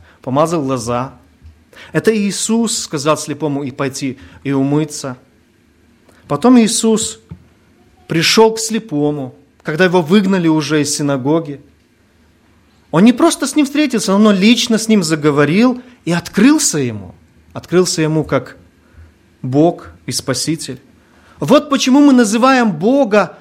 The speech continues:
Спасителем, потому что через эту историю вообще мы видим, что Бог инициатор, Бог автор нашего спасения. Библия говорит, что Бог, повелевший из тьмы воссиять свету, озарил, осветил наши сердца,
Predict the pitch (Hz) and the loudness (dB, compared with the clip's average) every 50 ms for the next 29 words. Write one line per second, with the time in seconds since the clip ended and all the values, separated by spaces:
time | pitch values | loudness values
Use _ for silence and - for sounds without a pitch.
0 | _ - - - - 226 208 - - - 254 254 247 - - 135 120 110 110 160 | _ -12 -12 -8 -4 -4 -2 -2 -2 -2 -2 -2 -4 -4 -8 -10 -10 -8 -6 -4
1 | 160 214 214 247 254 202 - - 208 - - - - - - - - 202 214 226 | 0 2 4 4 4 2 2 0 0 0 -2 -10 -20 -20 -12 -6 -2 0 2 2
2 | 208 220 294 294 294 247 226 208 - - - 285 302 269 233 220 190 220 214 214 | 2 2 0 0 0 0 -2 -2 -2 -4 -2 -2 0 2 2 2 2 2 2 0
3 | - 285 294 240 247 240 269 277 233 262 240 - - - 247 240 - - - 160 | 0 0 0 2 2 2 2 2 2 0 0 0 0 -2 -2 -2 -4 -8 -10 -4
4 | 160 233 269 254 262 233 220 220 214 214 - - 202 196 180 165 - - 113 101 | 0 0 0 0 2 2 2 2 2 0 0 0 0 0 0 -2 -4 -6 -10 -12
5 | - - - _ _ _ - - - - 156 190 220 220 - - 202 220 220 214 | -14 -16 -20 _ _ _ -20 -20 -14 -4 0 0 0 0 -2 -2 -2 0 0 -2
6 | 220 - 208 196 208 220 202 196 - 190 185 175 - - 190 175 - - 208 196 | -2 -2 0 2 2 2 0 0 -2 -6 -8 -8 -8 -6 -8 -8 -6 -6 -6 -6
7 | 185 147 110 - - - _ _ _ _ - - - _ - 151 185 185 175 180 | -8 -8 -10 -14 -18 -20 _ _ _ _ -20 -20 -20 _ -6 -2 0 2 2 2
8 | 165 180 185 196 196 - - - 165 151 143 190 202 202 170 - - - _ _ | 2 2 0 -2 -2 -4 -4 -6 -6 -2 2 2 2 2 0 -4 -14 -20 _ _
9 | _ _ _ _ _ _ _ _ _ _ _ _ _ _ _ _ _ _ - 156 | _ _ _ _ _ _ _ _ _ _ _ _ _ _ _ _ _ _ 0 2
10 | 156 170 185 214 202 - - 196 185 165 - - 208 220 214 185 180 - - - | 4 4 4 4 2 0 -2 -6 -6 -6 -6 -4 -4 -2 -2 -2 -4 -4 -4 -2
11 | 190 190 185 185 - - 190 208 214 202 214 202 220 - 190 175 151 190 196 214 | 0 0 0 0 -2 -4 -2 0 0 0 0 -2 -4 -2 -2 0 0 2 2 4
12 | 247 247 208 147 151 147 - 180 185 - 254 247 226 220 220 208 - 196 175 - | 4 2 2 2 -2 -4 -4 -6 -2 0 2 2 4 4 2 2 0 -4 -8 -6
13 | 196 180 - - - 202 185 160 - | -6 -6 -6 -4 -4 -2 -2 -4 -6